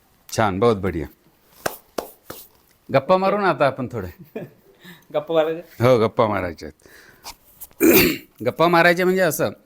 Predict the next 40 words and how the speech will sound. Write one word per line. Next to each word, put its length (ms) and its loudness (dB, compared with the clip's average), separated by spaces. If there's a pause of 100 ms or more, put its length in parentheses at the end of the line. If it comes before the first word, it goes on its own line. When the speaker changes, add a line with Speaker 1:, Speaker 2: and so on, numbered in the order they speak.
(360)
Speaker 1:
की 80 0
आपले 300 2
जे 160 -2
प्रेक्षक 520 -6
आहेत 220 -2
आपल्या 260 -6
चॅनलचे, 440 -8 (200)
त्यांच्याशी 360 -4
तुला 220 0
बोलायचं 480 -4
आहे. 160 -14 (480)
काय 140 4
सांगशील 360 -6
या 120 0
यशाविषयी 760 -4
आणि 260 -8
नेमकं 280 -4
कशा 260 -4
पद्धतीने 520 -6
हे 220 -4
यश 240 -4
तुला 140 -6
मिळालं? 340 -8 (560)
Speaker 2:
सर, 200 -4
ही, 320 0 (640)
अ, 360 6
फोर्स 300 2
एस 200 0
एस 140 -2
बी 120 2
पॅरामिलिटरी 520 2
फोर्स 260 -4
आहे 120 -4 (840)
आणि 160 4
दोन 180 6
हजार 220 4
वीसमध्ये 420 0
मी 80 4
या 180 4
फोर्सचा 500 -2